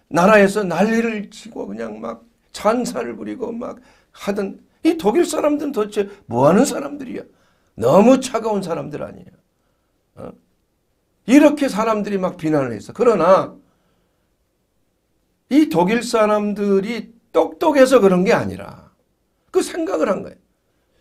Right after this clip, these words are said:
아니, 쟤네들이 저렇게 아주 기계적으로 뭐 완벽하게 춤을 추고 율동을 하고 이렇게 하면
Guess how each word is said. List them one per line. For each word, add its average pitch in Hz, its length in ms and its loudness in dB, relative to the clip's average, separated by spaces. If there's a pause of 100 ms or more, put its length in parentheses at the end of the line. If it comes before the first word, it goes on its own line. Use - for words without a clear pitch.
(420)
아니, 254 340 -4
쟤네들이 185 560 -4
저렇게 175 640 -8 (1200)
아주 160 300 -8
기계적으로 196 880 0
뭐 156 200 -12
완벽하게 262 1120 0
춤을 277 400 -4
추고 202 440 -4 (160)
율동을 190 480 0
하고 185 220 -4
이렇게 196 260 -4
하면 170 220 -6